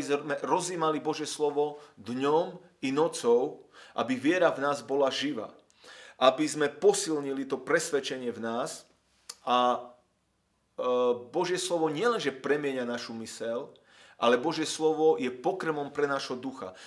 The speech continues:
Božie slovo posilňuje nášho ducha. Božie slovo je semeno, ktoré je zasiaté do nášho ducha.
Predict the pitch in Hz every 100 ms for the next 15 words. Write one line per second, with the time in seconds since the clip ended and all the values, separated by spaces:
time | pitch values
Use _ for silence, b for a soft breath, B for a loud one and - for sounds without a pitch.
0 | B 131 151 165 165 151 156 - 208 -
1 | 160 135 131 117 120 117 113 113 - 98
2 | B B 120 156 170 - 180 170 165 156
3 | - 196 208 170 156 147 - 147 143 135
4 | - 185 175 151 135 135 131 120 120 117
5 | 113 98